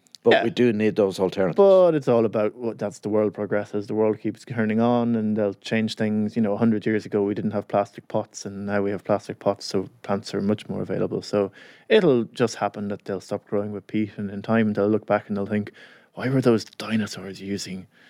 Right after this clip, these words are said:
Speaker 2: these bogs?" Our, you know, we said this before, the bogs are our rainforest and we're using them to grow all these plants. It's a bit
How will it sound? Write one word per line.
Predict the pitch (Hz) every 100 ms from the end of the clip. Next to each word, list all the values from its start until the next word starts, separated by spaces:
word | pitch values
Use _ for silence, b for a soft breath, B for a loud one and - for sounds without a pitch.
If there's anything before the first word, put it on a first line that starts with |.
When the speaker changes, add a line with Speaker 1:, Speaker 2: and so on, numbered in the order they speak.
| b
Speaker 2:
these | - 101 98
bogs?" | - 113 101 95 - -
Our, | 104 104 101 98 113
you |
know, | 104
we | 95 104
said | - 113
this | 107 -
before, | - 101 - _
the | -
bogs | 131 131 117
are | 110
our | 110
rainforest | 110 113 113 107 98 101
and | - 104
we're |
using | 107 104 101
them | 101
to | 95
grow | 98 107
all | 101
these | 101
plants. | - 113 104 -
It's | 113
a | 110
bit | 107 -